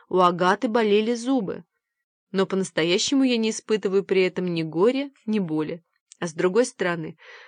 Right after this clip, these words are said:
вдруг разлившийся нежданный аромат липы, и я с головой в прошлом,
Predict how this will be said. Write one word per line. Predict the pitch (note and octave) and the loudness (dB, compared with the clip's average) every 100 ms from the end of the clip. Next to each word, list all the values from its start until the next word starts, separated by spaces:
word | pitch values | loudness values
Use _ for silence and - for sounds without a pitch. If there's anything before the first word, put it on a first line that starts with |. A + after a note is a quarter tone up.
| _ | _
вдруг | - F3 B3 C#4+ A3+ | -12 -2 0 0 2
разлившийся | G#3+ G3+ B3+ - A#3 - G#3+ | 0 0 -2 -2 -4 -4 -4
нежданный | G#3+ G3+ F#3+ B3 A#3 G#3 | -2 0 0 0 0 0
аромат | F#3+ F#3+ G3 A#3 G#3 | 2 0 0 -2 -4
липы, | G3 C4 C4 E3 E3 _ _ _ _ _ | -2 -2 -4 -8 -10 _ _ _ _ _
и | - | -4
я | F#3+ F3+ G#3+ C4+ C4+ - | 0 0 0 -2 -8 -12
с | - F#3 | -10 -4
головой | F#3 F3+ F#3 C4 | 0 2 2 -2
в | C4 | -2
прошлом, | - F3 F3+ F3 - E3+ F3 | -4 -2 -2 -4 -8 -10 -10